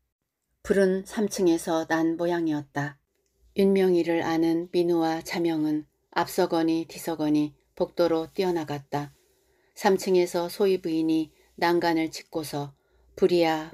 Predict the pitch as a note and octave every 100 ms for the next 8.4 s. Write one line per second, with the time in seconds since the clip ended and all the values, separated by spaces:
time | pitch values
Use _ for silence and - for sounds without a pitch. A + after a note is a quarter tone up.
0 | - D#3 D3+ D3+ D3 - _ E3 E3+ D#3+
1 | - F3 D#3+ C#3+ C#3 C#3 C#3 C#3 - _
2 | _ - _ - F#3+ F3+ - E3 D#3+ E3
3 | D#3+ - _ _ - A3 F#3+ F#3 F3+ E3+
4 | E3+ F3 F#3+ F3+ E3+ E3+ E3 E3 E3 D#3
5 | E3 D#3 D#3 D#3 E3 - F#3+ F3 E3 E3
6 | D#3 D#3+ - E3 D#3+ D#3+ D3+ D3 D3 _
7 | - - _ - - F3+ F3+ F3 E3 D#3+
8 | - D#3 D#3 D#3